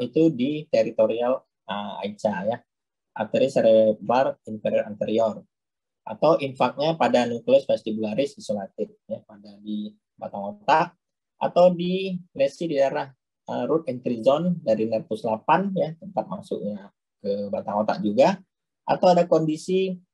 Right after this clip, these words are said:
tumor C P A ya, tumor cere-, cerebellopontine angel. Itu biasanya nanti hintsnya itu bisa negatif palsu istilahnya. Jadi ada solusi alternatif,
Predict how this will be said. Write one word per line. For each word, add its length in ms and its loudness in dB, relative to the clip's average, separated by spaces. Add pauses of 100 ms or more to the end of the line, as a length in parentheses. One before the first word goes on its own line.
(220)
tumor 420 -2
C 160 0
P 160 -4
A 240 -4
ya, 160 -4
tumor 400 -2
cere-, 400 0
cerebellopontine 960 0
angel. 480 -6 (800)
Itu 640 4
biasanya 460 -2
nanti 260 -4
hintsnya 460 -4
itu 260 4 (400)
bisa 240 0
negatif 460 0
palsu 420 -4
istilahnya. 560 -8 (800)
Jadi 240 6
ada 320 2
solusi 320 0
alternatif, 560 -2